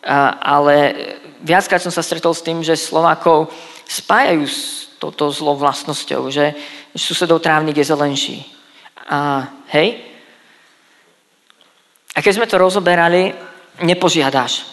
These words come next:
nebudeš túžiť po niečom, čo má ten druhý, nebudeš mu závidieť." A tak sme, e, po chvíľke došli k tomu, že vlastne to znamená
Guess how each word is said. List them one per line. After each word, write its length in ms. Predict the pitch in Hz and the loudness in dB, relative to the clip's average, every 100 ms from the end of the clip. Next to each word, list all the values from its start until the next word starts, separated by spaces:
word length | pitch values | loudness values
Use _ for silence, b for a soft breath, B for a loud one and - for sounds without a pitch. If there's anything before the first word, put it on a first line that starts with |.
| - - | -16 -2
nebudeš 420 | 170 190 180 160 - | 0 2 2 2 0
túžiť 340 | 175 165 147 | -2 -2 -2
po 400 | - 160 - - | 2 2 2 -6
niečom, 320 | 156 170 170 147 | -4 -2 -2 -2
čo 160 | - | 0
má 140 | 160 156 | 2 2
ten 240 | 165 151 | 0 -2
druhý, 480 | 175 202 160 143 143 B B | -2 0 0 -2 -4 B B
nebudeš 380 | 185 196 196 165 | -2 -2 0 -2
mu 80 | 160 | 0
závidieť." 600 | 170 165 165 156 135 - - B B B B B B B B B | 2 4 4 2 -2 -4 -12 B B B B B B B B B
A 120 | 160 143 147 143 - - - | 0 4 4 4 2 -6 -4
tak 160 | 156 160 | 0 2
sme, 220 | 160 165 | 2 2
e, 80 | 151 - 165 147 143 - _ _ | 2 0 -6 -8 -14 -18 _ _
po 100 | 175 | -2
chvíľke 720 | 175 196 180 - 170 160 - | -2 -2 -2 0 2 2 -2
došli 380 | 175 180 175 165 | -2 -2 0 -2
k 80 | - | 0
tomu, 240 | 185 175 | 0 2
že 180 | 160 160 160 B B B B B _ _ _ _ | 2 2 0 B B B B B _ _ _ _
vlastne 320 | 160 190 - 202 | 0 0 0 -2
to 100 | 190 | 0
znamená 640 | 202 233 220 190 175 | 2 2 2 2 2